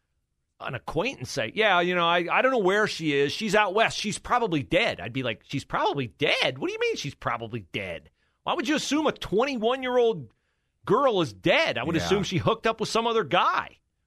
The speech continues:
Speaker 1: right? Or she's on her own, or she got a job, or whatever."
Speaker 2: Right.
Speaker 1: Like, if he said, "Yeah, she's probably dead, they're gonna blame me." <laughs> I'm like, "Yeah, she is dead, and you did it."
Speaker 2: <laughs>
Speaker 1: Because that's, that's,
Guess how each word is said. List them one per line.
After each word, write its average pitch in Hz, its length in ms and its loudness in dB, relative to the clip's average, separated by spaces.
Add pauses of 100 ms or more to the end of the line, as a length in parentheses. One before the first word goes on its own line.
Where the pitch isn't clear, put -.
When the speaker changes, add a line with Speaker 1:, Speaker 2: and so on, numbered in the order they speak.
(120)
Speaker 1:
right? 208 300 -2
Or 160 100 2
she's 139 300 -8 (680)
on 175 220 2
her 240 160 2
own, 294 260 0
or 175 40 -2
she 143 140 -6
got 180 180 2
a 208 40 -2
job, 180 580 2
or 117 100 -4
whatever." 226 460 0
Speaker 2:
Right. 85 360 -2 (360)
Speaker 1:
Like, 127 140 -8 (280)
if 160 100 2
he 269 160 2
said, 202 420 0
"Yeah, 202 220 4
she's - 180 -8
probably 196 280 0
dead, 196 240 2
they're 143 100 0
gonna 175 160 2
blame 170 320 0
me." 190 300 0
<laughs> - 20 -4
I'm 120 140 -4
like, 139 240 -8
"Yeah, 156 300 2
she 175 280 -4
is 226 160 -2
dead, 139 320 2
and 156 100 0
you 202 160 0
did 233 260 4
it." - 140 -12 (220)
Speaker 2:
<laughs> 110 340 -8 (960)
Speaker 1:
Because 151 220 -2
that's, 185 260 -2 (360)
that's, - 340 -2